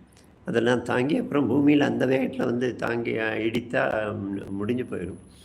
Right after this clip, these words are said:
அப்படி இடிக்காம ஸ்பீடை குறைத்து, அ, பூமியில ஒரு சாஃப்ட் லேண்டிங்,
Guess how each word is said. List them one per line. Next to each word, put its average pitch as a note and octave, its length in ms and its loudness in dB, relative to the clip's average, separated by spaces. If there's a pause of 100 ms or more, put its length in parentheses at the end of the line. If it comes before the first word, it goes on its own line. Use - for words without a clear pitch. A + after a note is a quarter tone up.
(420)
அப்படி A#2+ 360 -2
இடிக்காம A2+ 720 -2
ஸ்பீடை C3 420 0
குறைத்து, G#2+ 800 -2 (520)
அ, B2+ 60 -4
பூமியில G#2+ 760 0
ஒரு G#2 220 -2 (160)
சாஃப்ட் - 380 -4
லேண்டிங், G2+ 520 -2